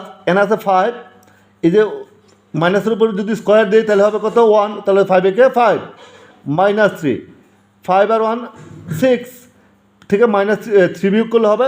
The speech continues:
থ্রি, তাহলে বিশের উত্তর হবে গ, বিশের উত্তর হবে গ। আচ্ছা,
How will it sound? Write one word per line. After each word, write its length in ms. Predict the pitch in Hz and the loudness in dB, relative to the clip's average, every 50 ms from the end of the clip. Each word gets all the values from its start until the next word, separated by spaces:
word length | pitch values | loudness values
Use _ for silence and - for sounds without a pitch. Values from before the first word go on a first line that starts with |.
| 254 254 - | -2 -4 -4
থ্রি, 140 | - 190 143 113 - - - - - - | -2 -2 -2 -2 -4 -8 -16 -20 -16 -8
তাহলে 160 | - 175 170 156 | -4 -2 0 0
বিশের 160 | 185 165 202 226 | 0 -2 -2 -2
উত্তর 140 | - 226 226 220 214 | -2 0 2 2 2
হবে 120 | 226 240 202 190 | 2 0 0 2
গ, 20 | 202 175 123 98 127 139 | 2 2 0 0 -4 -6
বিশের 200 | 151 - 190 202 196 | -6 -4 -4 -4 -2
উত্তর 140 | 202 214 214 | 0 0 2
হবে 160 | 214 220 254 277 311 311 - - - - _ - 160 165 | 2 4 2 2 2 0 -6 -16 -20 -20 _ -6 -2 0
গ। 20 | 180 156 - 87 - - - - - - _ _ _ _ _ _ _ _ _ _ _ _ _ _ _ _ _ _ _ _ _ _ _ _ _ _ _ - - - - - 120 | 0 0 0 -4 -10 -20 -20 -20 -20 -20 _ _ _ _ _ _ _ _ _ _ _ _ _ _ _ _ _ _ _ _ _ _ _ _ _ _ _ -20 -20 -18 -10 -6 -6
আচ্ছা, 180 | 123 - 131 | -4 -2 -4